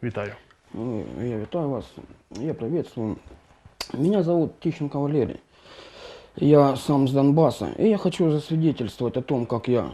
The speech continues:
Speaker 2: пришёл к Богу, как Бог, э, освободил меня от той зависимости, в которой я был не один год. Я сам с Донбасса.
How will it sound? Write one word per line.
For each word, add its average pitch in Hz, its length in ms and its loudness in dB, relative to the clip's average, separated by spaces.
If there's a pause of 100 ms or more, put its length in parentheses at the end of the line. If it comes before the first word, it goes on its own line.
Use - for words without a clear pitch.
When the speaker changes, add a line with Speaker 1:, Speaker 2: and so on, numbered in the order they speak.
Speaker 2:
пришёл 117 360 -6
к 107 80 -4
Богу, 120 420 -2 (880)
как 123 200 0
Бог, 113 440 -2 (220)
э, 50 60 -14 (720)
освободил 127 580 0
меня 110 240 0
от 98 80 -4
той 120 120 -2
зависимости, 113 640 -2
в 90 40 -8
которой 110 400 0
я 107 120 2
был 104 340 0
не 107 160 0
один 98 240 -2
год. 90 340 -10 (960)
Я 185 520 4
сам 160 260 2
с 139 60 0
Донбасса. 151 560 0